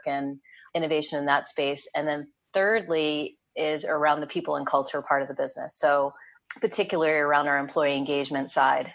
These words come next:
and how we're undertaking a pretty big initiative in that space too. So kind of the day in the life is a lot of different pieces, and which I love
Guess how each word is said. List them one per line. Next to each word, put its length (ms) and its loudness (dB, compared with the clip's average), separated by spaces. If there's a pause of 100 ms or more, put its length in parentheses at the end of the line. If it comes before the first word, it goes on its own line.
(120)
and 360 -2
how 420 2
we're 400 0 (500)
undertaking 580 -2
a 60 -4
pretty 220 -4
big 140 -2
initiative 420 -6
in 60 -6
that 200 -6
space 300 -8
too. 260 -2
So 380 2 (640)
kind 280 6
of 40 -4
the 120 2
day 220 4
in 80 4
the 80 4
life 440 4
is 120 -4
a 60 0
lot 300 4
of 180 0 (300)
different 380 -2
pieces, 560 -4
and 320 2
which 180 4
I 80 6
love 400 4